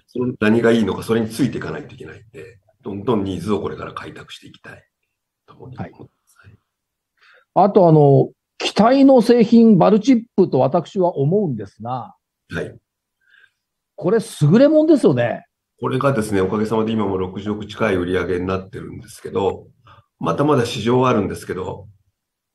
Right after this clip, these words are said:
Speaker 1: そこにまだ、た-、と-、いけてない。い-、いけばまだ売れると思います。で、これをどんどん開拓していこうと思ってます。だからほとんどですね、あの、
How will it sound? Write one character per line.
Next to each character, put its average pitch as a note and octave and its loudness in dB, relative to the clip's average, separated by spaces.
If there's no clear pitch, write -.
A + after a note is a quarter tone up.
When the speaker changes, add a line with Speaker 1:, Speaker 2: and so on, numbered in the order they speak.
Speaker 1:
そ - -18
こ B2 -2
に - -4
ま F2+ -6
だ、 E2 -12
た-、 - -14
と-、 A2 -8
い G#2+ -10
け B2+ -2
て B2+ 0
な B2 2
い。 - -6
い-、 - -10
い B2+ -10
け - -2
ば A2 0
ま G#2+ 0
だ F#2+ 0
売 E2 -6
れ G2 0
る D#2+ -4
と D#2 -6
思 D2 -10
い D2+ -18
ま - -20
す。 - -20
で、 G2+ -8
こ B2 -10
れ D3+ 0
を D#3+ 0
ど C3+ 0
ん B2+ 2
ど A#2+ 2
ん F#2+ -8
開 G2 -10
拓 F#2 -14
し - -20
て - -20
い - -20
こ E2 -16
う D#2 -18
と - -16
思 D2+ -16
っ - -20
て - -20
ま - -20
す。 - -20
だ B2 -8
か - -6
ら A2+ -6
ほ C3 -12
と F3 -2
ん F3+ -2
ど F#3 0
で B2 -2
す F#2+ -8
ね、 F#2+ -2
あ F#2 -2
の、 F#2 -8